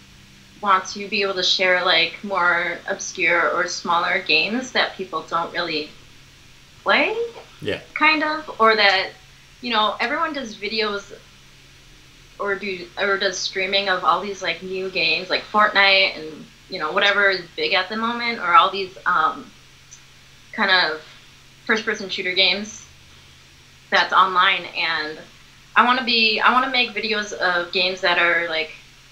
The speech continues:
Speaker 1: kind of older and that were fun or are fun or that people don't know a lot about of.
Speaker 2: Mm-hmm.
Speaker 1: Um, and I have several, like, Japanese games,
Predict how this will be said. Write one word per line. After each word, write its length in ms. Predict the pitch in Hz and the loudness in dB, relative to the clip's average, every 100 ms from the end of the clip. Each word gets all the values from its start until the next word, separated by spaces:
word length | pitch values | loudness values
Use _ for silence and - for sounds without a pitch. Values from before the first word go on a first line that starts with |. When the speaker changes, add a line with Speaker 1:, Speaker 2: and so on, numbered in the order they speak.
| - - | -14 0
Speaker 1:
kind 180 | 330 330 | 0 0
of 80 | |
older 540 | 202 208 214 214 208 208 - | -4 -2 0 2 2 2 0
and 280 | 180 180 175 170 | -2 -4 -10 -6
that 200 | 196 180 | -4 -2
were 80 | 185 | -4
fun 440 | 180 - 196 185 196 | -4 4 6 6 2
or 160 | 185 185 | -2 4
are 220 | - 247 | 4 4
fun 340 | 247 185 175 175 | 2 0 0 -2
or 80 | 170 | -8
that 200 | 175 156 | -8 -10
people 160 | - - | -10 -12
don't 240 | 147 180 | -12 -12
know 240 | 160 160 196 | -12 -10 -2
a 60 | |
lot 160 | 240 262 | 2 2
about 260 | 262 269 | 4 2
of. 240 | 277 294 311 - - | 4 0 -2 -8 -16
Speaker 2:
Mm-hmm. 200 | - 101 87 - - - - - 196 | -10 -8 -10 -14 -20 -20 -18 -4 4
Speaker 1:
Um, 320 | 180 165 - 202 | 6 6 2 -6
and 120 | 202 | -2
I 180 | 180 208 | 0 0
have 280 | 208 185 - - - - - - - - - - | 0 -4 -10 -20 -20 -20 -20 -20 -20 -20 -20 -12
several, 420 | - 208 202 196 | -4 0 0 2
like, 200 | 180 180 | 0 -2
Japanese 600 | 190 170 - 190 185 180 | -2 -4 -4 -8 -8 -6
games, 580 | 185 180 185 180 - | -2 0 -2 -10 -18